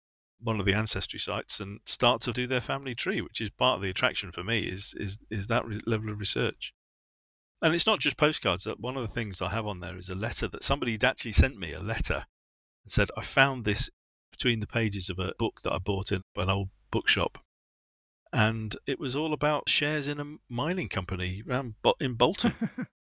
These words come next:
Speaker 1: And, uh, he asked me to find out what I could about it. Did that, and that's up on the site as well.
Speaker 2: John, thank you very much indeed for joining us.
Speaker 1: It was my pleasure.
Speaker 2: We've really enjoyed the conversation and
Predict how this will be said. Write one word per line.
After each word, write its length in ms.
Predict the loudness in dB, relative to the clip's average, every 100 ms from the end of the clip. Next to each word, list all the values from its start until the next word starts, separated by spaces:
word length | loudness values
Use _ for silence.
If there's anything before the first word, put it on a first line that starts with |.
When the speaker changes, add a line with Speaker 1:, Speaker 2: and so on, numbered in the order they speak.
| _ _ _ _ _ _ _ -8
Speaker 1:
And, 220 | -4 -2
uh, 80 | -2
he 160 | 4 6
asked 240 | 4 2
me 100 | -2
to 140 | -2 -2
find 320 | 0 2 4
out 140 | 2 0
what 140 | -4
I 140 | -4 -2
could 200 | -2 0
about 320 | 2 2 0
it. 120 | -6 -8 _ _ _ _ _ _ -10
Did 140 | 0
that, 140 | 0
and 100 | 4
that's 220 | 4 4 2
up 80 |
on 100 | 0
the 80 | 0
site 280 | 2 2 -2
as 100 | -4
well. 260 | -2 -2 -6 _ _ _ _ _ _ _ _ _ 4
Speaker 2:
John, 380 | 8 8 6 0 _ _ _
thank 280 | -6 -4 -2
you 100 | -4
very 300 | 2 4 4
much 280 | 4 -2 -4
indeed 300 | 0 0 -2
for 80 | -4
joining 380 | 0 2 0
us. 260 | -4 -6 -10 _ _ _ _
Speaker 1:
It 80 | -4
was 140 | -2
my 140 | 0 0
pleasure. 400 | 2 0 0 -2
Speaker 2:
We've 200 | -2 -2
really 440 | -2 0 0 -2 -4
enjoyed 560 | -4 0 2 2 -2 -6
the 160 | -4 -4
conversation 720 | -4 -4 -2 -2 -2 -2 -6
and 180 | -6